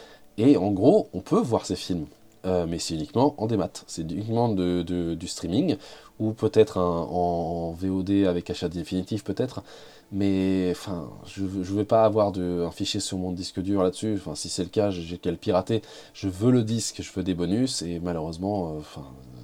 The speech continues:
quand ils les sortent, c'est le s-, service minimum. C'est à peine s'il y a une bande-annonce ou d'autres choses.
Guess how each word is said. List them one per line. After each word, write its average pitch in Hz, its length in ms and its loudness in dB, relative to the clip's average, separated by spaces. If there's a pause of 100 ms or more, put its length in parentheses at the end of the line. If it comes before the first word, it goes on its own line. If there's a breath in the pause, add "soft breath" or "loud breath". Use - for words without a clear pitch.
(140)
quand - 180 -10
ils 95 100 0
les 87 60 -2
sortent, 110 340 0 (440 loud breath)
c'est - 240 -4
le 87 220 -2
s-, - 200 -6
service 107 520 0
minimum. 107 440 2
C'est 95 140 0
à 87 60 0
peine 104 200 0
s'il 95 160 -2
y 90 40 2
a - 20 0
une 90 60 -2
bande-annonce 92 680 0
ou 90 300 -2
d'autres 85 160 -8
choses. 104 360 -2